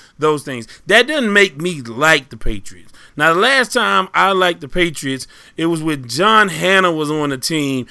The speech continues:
and, and Steve Grogan and,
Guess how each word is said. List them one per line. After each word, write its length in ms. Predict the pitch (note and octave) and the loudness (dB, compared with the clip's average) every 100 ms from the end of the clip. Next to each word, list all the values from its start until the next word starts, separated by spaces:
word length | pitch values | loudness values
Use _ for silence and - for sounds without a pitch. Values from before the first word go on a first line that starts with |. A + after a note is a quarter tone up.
| - - | -14 -10
and, 400 | D3 D3 C#3+ A#2+ | -2 -2 -2 -8
and 220 | C3 D3 B2+ | -4 -2 -2
Steve 640 | - - A3 A3+ G#3+ D3 | -6 -2 2 2 2 -4
Grogan 920 | A2 B2+ F3 G#3 G3+ D3+ D3+ C#3 C#3 C#3+ | -8 0 6 6 6 2 -2 -2 -6 -6
and, 400 | C#3 C#3+ C#3+ C3 | -4 -2 -4 -6